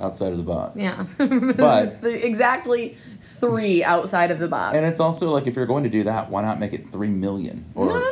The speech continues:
Speaker 2: no.
Speaker 1: negative three billion stars?
Speaker 2: Exactly.
Speaker 1: Like, go big or go home.
Speaker 2: Yes.
Speaker 1: I mean.
Speaker 2: Um, yeah, like, a couple of the three ball ones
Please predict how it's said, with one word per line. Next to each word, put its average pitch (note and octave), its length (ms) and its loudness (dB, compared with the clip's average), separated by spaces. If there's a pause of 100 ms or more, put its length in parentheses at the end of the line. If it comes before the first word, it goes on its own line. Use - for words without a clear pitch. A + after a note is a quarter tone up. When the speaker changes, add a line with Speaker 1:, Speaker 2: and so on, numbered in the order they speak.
(120)
Speaker 2:
no. - 140 0
Speaker 1:
negative G#2+ 320 0
three G#2+ 280 0
billion F#2+ 600 2
stars? E2+ 640 -2
Speaker 2:
Exactly. G4 560 -6 (480)
Speaker 1:
Like, - 100 -8
go D3 120 0
big C#3+ 180 0
or G2 40 -6
go G2+ 140 0
home. E2+ 320 -4 (320)
Speaker 2:
Yes. - 120 -14 (640)
Speaker 1:
I F2 80 -8
mean. G2 180 -6 (720)
Speaker 2:
Um, F3 640 -4 (3000)
yeah, G3 400 0
like, F#3 300 -2
a G#3+ 60 -2
couple A3 320 -2
of G#3 100 -4
the F#3 80 -6
three F#3+ 420 -6
ball F#3 280 2
ones G3 440 -2